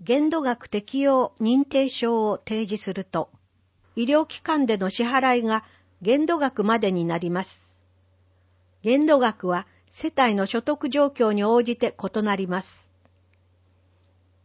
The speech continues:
国民健康保険加入者。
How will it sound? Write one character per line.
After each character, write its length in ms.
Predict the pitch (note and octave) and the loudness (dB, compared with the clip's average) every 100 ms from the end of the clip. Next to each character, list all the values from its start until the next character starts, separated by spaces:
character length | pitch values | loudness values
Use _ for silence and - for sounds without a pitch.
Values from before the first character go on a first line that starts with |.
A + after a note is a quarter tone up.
| _ _ | _ _
国 280 | B3 B3 D#4+ | -2 0 2
民 200 | E4 D#4 | 2 2
健 220 | D#4 D4+ | 2 0
康 300 | D4 D4 D4 | 2 2 2
保 140 | C4+ C4+ | 2 -2
険 300 | G#3+ F#3 F3+ | -2 -4 -6
加 180 | G#3 | -6
入 220 | G#3 A3 G3+ | -4 -4 -6
者。 240 | - | -10